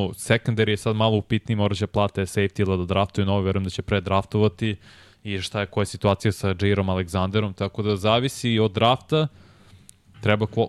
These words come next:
cornerback da se draftuje i u secondary još jedan safety, tako da toga ćemo vidjeti, ali mislim da će biti značajno bolje. Opet, nova, novi glas, novo lice u slačionici je uvek neko bolja stvar za ekipu koja je prosto, ono,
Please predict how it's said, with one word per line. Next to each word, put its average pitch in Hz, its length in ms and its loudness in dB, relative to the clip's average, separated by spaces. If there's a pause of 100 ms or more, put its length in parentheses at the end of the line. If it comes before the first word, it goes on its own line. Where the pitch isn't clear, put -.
cornerback 113 520 0
da 107 80 -6
se - 140 -10
draftuje 110 580 2 (540)
i 104 360 2
u 92 60 -2
secondary 101 440 -2
još 95 180 -2
jedan 98 200 0
safety, 107 400 0
tako 101 240 -2
da 101 80 0
toga 107 240 2
ćemo 107 160 -2
vidjeti, 107 200 -2
ali 104 60 0
mislim 113 180 -2
da 110 60 -8
će 110 80 -2
biti 101 240 -4
značajno 95 500 -2
bolje. 87 260 -6 (320)
Opet, - 300 -2
nova, 104 580 -2 (420)
novi 120 340 2
glas, 110 360 2
novo 107 240 0
lice 104 260 -2
u - 60 -20
slačionici 98 540 -4
je 95 60 2
uvek 95 320 0
neko 92 420 -2 (800)
bolja 98 320 0
stvar 92 340 0
za 90 140 -2
ekipu 92 360 -4
koja 92 280 0
je 90 320 0
prosto, 90 560 -4
ono, - 180 -10